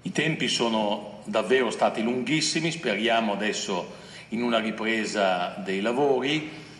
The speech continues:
che ci è stata promessa, ci è stata annunciata da più parti. Non vorremmo però che si finisse come il gatto in tangenziale,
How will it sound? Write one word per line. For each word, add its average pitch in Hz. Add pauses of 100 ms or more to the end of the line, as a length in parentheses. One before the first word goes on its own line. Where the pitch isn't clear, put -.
(180)
che -
ci 113
è 104
stata 104
promessa, 107
ci 107
è -
stata 98
annunciata 104
da 98
più 113
parti. 110 (680)
Non 139
vorremmo 151
però 143
che 131
si 135
finisse 127
come 135
il 123
gatto 127
in 120
tangenziale, 104